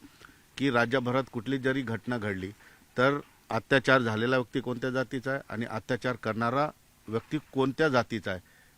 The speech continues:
हे बघितलं जात आहे. हे महाराष्ट्रातल्या फुले शाहू आंबेडकरांच्या विचाराला कुठंतरी हरताळ फासण्याचं काम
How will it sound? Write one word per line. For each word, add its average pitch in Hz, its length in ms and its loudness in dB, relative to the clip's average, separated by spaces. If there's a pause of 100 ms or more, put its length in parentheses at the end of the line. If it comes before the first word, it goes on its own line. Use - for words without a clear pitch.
हे 147 140 2
बघितलं 143 400 4
जात 107 220 -2
आहे. 113 120 -6 (380)
हे 143 120 6
महाराष्ट्रातल्या 131 760 2
फुले 120 320 0
शाहू 131 180 2
आंबेडकरांच्या 117 680 0
विचाराला 117 500 -2
कुठंतरी 113 460 -4
हरताळ 104 380 -4
फासण्याचं 104 560 -8
काम 110 160 -2